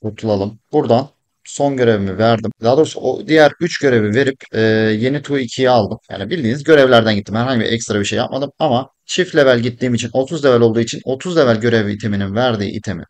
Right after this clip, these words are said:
aldım. Şimdiki şu son burada kalan yani Avart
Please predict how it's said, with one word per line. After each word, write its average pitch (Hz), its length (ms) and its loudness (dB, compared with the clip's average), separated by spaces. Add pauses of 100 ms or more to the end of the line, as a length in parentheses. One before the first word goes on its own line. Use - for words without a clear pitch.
(120)
aldım. 131 460 -2 (360)
Şimdiki 131 400 -6
şu 117 100 -10
son 135 320 -4 (280)
burada 110 580 0
kalan 92 220 -4
yani 90 240 -6 (100)
Avart 107 320 0